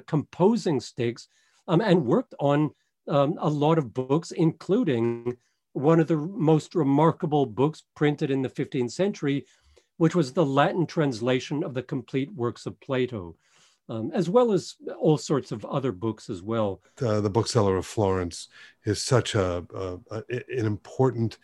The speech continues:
Speaker 2: and needed, uh, piece of scholarship, and I can't thank you enough. And I, I wonder if maybe you'd read a little bit from it, if you would.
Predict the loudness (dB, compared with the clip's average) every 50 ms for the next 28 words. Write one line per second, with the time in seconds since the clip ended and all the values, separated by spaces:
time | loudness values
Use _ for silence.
0 | _ _ _ _ _ -2 0 0 0 2 2 2 4 4 4 2 2 0 0 -4
1 | -6 -12 _ _ _ _ _ _ _ -8 -8 -8 -6 -6 -6 -6 -6 -6 -8 -4
2 | 0 2 2 2 2 0 -2 -4 -6 -2 -2 -2 -2 -2 0 0 0 0 0 0
3 | 0 0 0 -2 -2 -2 -2 0 0 0 0 0 0 -2 0 2 2 2 0 -2
4 | -8 -16 -10 -2 0 2 4 4 6 6 4 4 4 4 2 4 4 4 2 2
5 | 2 2 2 2 2 4 4 4 4 4 2 2 0 2 2 0 0 0 -4 -8
6 | _ _ _ _ _ _ -6 -2 0 2 2 0 -2 -4 -8 _ _ _ _ _
7 | -8 -8 -8 -8 -6 -4 -4 -2 -2 -2 -4 -4 -6 -8